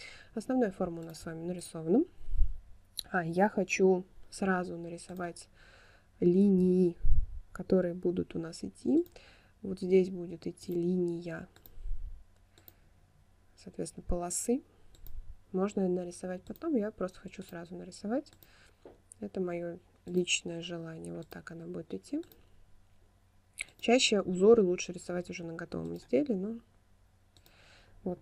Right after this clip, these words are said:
так. Здесь будет у нас идти ещё одна линия. Она уже будет потоньше.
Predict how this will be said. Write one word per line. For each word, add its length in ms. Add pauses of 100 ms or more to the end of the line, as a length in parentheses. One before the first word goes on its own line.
так. 240 (720)
Здесь 240
будет 360
у 40
нас 240
идти 180
ещё 300
одна 240
линия. 440 (3250)
Она 180
уже 160
будет 220
потоньше. 800